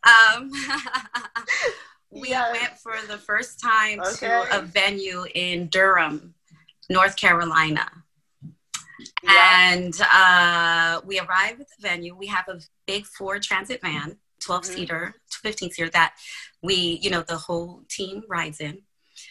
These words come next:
Speaker 1: We get
Speaker 2: Mm-hmm.
Speaker 1: to the venue, park where we're supposed to park. All of us get out of the vehicle. We enter the venue. We proceed to do exactly what we do for every show. We proceed to start setting up the rooms, setting ourselves up,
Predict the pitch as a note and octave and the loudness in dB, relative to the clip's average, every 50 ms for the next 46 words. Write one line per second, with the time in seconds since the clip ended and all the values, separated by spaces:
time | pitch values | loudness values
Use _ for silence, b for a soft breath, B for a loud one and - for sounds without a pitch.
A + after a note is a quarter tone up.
0 | b b b - G3 G3+ - G3 - - B3+ B3+ D4 - - G#3+ A3 A3 A3 A3 | b b b -6 -4 -2 -2 -2 -2 -2 -4 -4 -2 0 0 0 0 0 -4 -6
1 | - F#3+ F3 F3 - G3 G3 G#3 A3 - - - B3+ B3 - - - - G3 F3 | -2 -2 -2 -2 -2 -4 -6 -6 -6 -8 -8 -8 -10 -10 -10 -12 -10 -6 -4 -4
2 | F3+ F#3+ - - - D#3 D#3+ E3+ F3 E3+ F3+ F3 E3+ E3+ - - - - - - | -4 -6 -6 -6 -6 -4 -4 -6 -8 -8 -8 -8 -8 -10 -12 -14 -16 -16 -16 -18
3 | - - - E3+ D#3+ D#3+ D#3 D#3 D#3 D#3 D3 C#3+ _ - G#3+ B3+ C#4+ C#4+ C#4+ - | -18 -16 -14 -12 -10 -8 -8 -10 -10 -12 -14 -14 _ -8 -6 -4 -4 -4 -4 -2
4 | C4+ C#4 C4+ C4+ C4+ C4+ B B B B B B B B B B - F3 F3 E3 | -2 0 0 -2 -4 -6 B B B B B B B B B B -6 -4 -4 -4
5 | - - F3 F3 E3+ - - E3+ D#3+ D#3 D#3 D3+ D3 - - - D#3 D#3 C#3+ C#3 | -2 -2 -2 -2 -2 -4 -4 -4 -4 -4 -6 -8 -12 -14 -12 -8 -8 -8 -6 -6
6 | B2 - - - - - - E3+ - A#3+ C4 C4 B3+ B3+ B3+ B3 B3 B3 B3 A#3+ | -8 -10 -8 -10 -10 -10 -6 -2 0 2 2 2 0 -2 -2 -2 -2 -2 -2 -4
7 | B3 - b b b b b b b - F3+ F#3+ F#3 F3+ F3+ - - - B3+ - | -6 -8 b b b b b b b -10 -8 -6 -6 -8 -8 -8 -6 -6 -4 -2
8 | - D#4 D#4 D#4 - D#4 - - C4+ C4+ C4 A#3+ F3 F#3 F3 F3 - - F3+ F3 | 0 0 0 0 -2 -6 -4 -4 -2 -2 -2 -2 -2 0 -2 -2 -2 -6 -8 -8
9 | F3+ E3+ - F#3+ E3+ - F3 E3+ D#3 - D#3+ D3+ D3+ D3+ D#3 D3+ - - - - | -8 -8 -8 -10 -12 -10 -12 -12 -8 -6 -6 -6 -6 -6 -6 -6 -6 -6 -6 -8
10 | - - D#3 D3 C#3+ - - - _ - - D#3 D#3 - - E3+ E3 - - - | -12 -12 -14 -14 -14 -14 -18 -20 _ -14 -12 -12 -10 -10 -10 -10 -8 -8 -8 -6
11 | E3 D#3 D3 C#3 - - - - - - D3 C#3+ - - - E3 E3 E3 E3 D#3 | -6 -8 -8 -10 -12 -16 -16 -12 -8 -8 -6 -6 -8 -10 -10 -10 -8 -8 -8 -8
12 | D3 - - D#3 E3 A#3+ C4 C4 C4 C4 B3+ B3+ B3+ B3+ B3 - - - - - | -8 -8 -8 -8 -4 -2 -2 -2 -2 -2 -2 -2 -4 -4 -6 -8 -10 -10 -8 -6
13 | E3+ E3 D3+ D3 D3+ D3+ - - G#3 G3+ G3+ G3+ - G3+ F#3+ G3 F#3 - | -6 -6 -6 -6 -8 -8 -6 -6 -6 -6 -6 -6 -6 -4 -4 -4 -4 -6